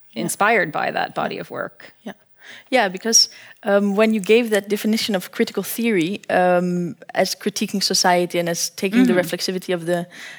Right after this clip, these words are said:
Speaker 1: um, of the critic in that, um, that kind of definition could also apply to feminist theory or queer theory or
Speaker 2: Yes.
Speaker 1: post-colonial theory, right?
Speaker 2: Yes.
Speaker 1: But you're also saying they,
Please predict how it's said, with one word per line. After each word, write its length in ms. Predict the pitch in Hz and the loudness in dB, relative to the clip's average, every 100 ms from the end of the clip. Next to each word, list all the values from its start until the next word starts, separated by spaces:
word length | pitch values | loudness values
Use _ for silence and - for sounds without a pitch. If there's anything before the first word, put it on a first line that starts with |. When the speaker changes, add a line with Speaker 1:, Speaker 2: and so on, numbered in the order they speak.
| - _ | -20 _
Speaker 1:
um, 360 | 175 170 170 - | 0 0 -2 -4
of 140 | 175 | -4
the 60 | 175 | -4
critic 340 | - 214 196 | -2 -2 -2
in 200 | - 220 | 0 2
that, 300 | 175 175 - - - - - | 4 0 -4 -20 -20 -18 2
um, 380 | 180 180 175 160 165 | 4 4 0 -6 -4
that 280 | 165 214 - | 0 0 -2
kind 180 | 214 196 | -4 -4
of 80 | 175 | -4
definition 420 | 185 190 185 190 | -6 -4 -4 -6
could 180 | - 196 | -6 -2
also 260 | 202 233 - | 2 2 0
apply 240 | 190 175 | -2 0
to 120 | 170 185 | 0 -2
feminist 440 | - 180 180 - | -2 -2 -2 -4
theory 240 | 180 180 170 | -2 -2 -2
or 80 | |
queer 260 | 165 - 196 | -2 -2 -2
theory 240 | 190 180 170 | -2 -2 0
or 40 | |
Speaker 2:
Yes. 160 | 214 185 | 0 0
Speaker 1:
post-colonial 420 | - 180 214 175 | 0 2 2 2
theory, 280 | 156 147 151 | -4 -6 -4
right? 300 | 156 180 254 - | -2 -2 -4 -8
Speaker 2:
Yes. 240 | 196 180 | -8 -8
Speaker 1:
But 240 | 180 196 196 | -2 0 2
you're 120 | 202 | 2
also 160 | 202 214 | 2 0
saying 400 | - 196 190 190 - - - | -2 0 0 -2 -8 -20 -6
they, 340 | 190 190 185 | 2 2 2